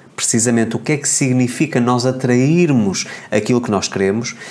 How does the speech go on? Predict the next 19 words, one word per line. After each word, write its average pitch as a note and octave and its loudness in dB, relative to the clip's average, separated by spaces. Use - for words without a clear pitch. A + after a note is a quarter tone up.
e D3 0
está C#3+ -2
relacionado C#3+ -2
com D3+ 0
isto. C3+ -6
Nós C3 0
atraímos B2+ -2
apenas B2 -2
aquilo A#2 -2
que A#2 -4
nós A#2 -4
aplaudimos. A#2+ -2
Existem C#3+ 0
duas C#3+ 0
interpretações B2+ -4
possíveis A2 -2
para A2+ 0
este A2+ -2
conceito. - -6